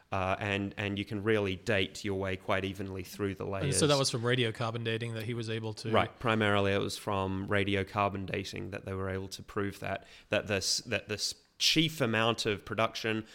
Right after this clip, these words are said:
Speaker 1: was from the tenth century B C E.
Speaker 2: Mm-hmm, mm-hmm.
Speaker 1: And actually, the twelfth century Egyptian-controlled period, wa-, there was a drop-off in copper production.
Speaker 2: Mm-hmm.
Speaker 1: Something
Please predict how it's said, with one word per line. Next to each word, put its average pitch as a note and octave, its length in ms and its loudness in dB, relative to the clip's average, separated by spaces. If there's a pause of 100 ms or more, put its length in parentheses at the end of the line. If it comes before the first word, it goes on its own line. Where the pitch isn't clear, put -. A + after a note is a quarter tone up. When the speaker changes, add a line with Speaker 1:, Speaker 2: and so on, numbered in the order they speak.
(220)
Speaker 1:
was B2+ 420 6
from A#2+ 420 2
the G#2+ 80 0
tenth A#2+ 280 0 (100)
century A2 340 0
B - 180 0
C B2 120 0 (280)
E. - 20 4 (100)
Speaker 2:
Mm-hmm, C3 120 -6
mm-hmm. B2 180 -4 (380)
Speaker 1:
And C3 180 6
actually, A#2 560 4 (480)
the A#2 200 -4 (120)
twelfth D3 320 6 (140)
century G2 580 0 (400)
Egyptian-controlled A#2+ 1300 2
period, G2+ 600 0 (480)
wa-, A#2+ 200 4 (120)
there A#2 140 6
was A2+ 140 2
a A2+ 60 -2
drop-off A2+ 920 2 (200)
in G2+ 360 0
copper B2+ 320 -4 (100)
production. - 640 -10
Speaker 2:
Mm-hmm. A#2+ 340 -4
Speaker 1:
Something C3 560 4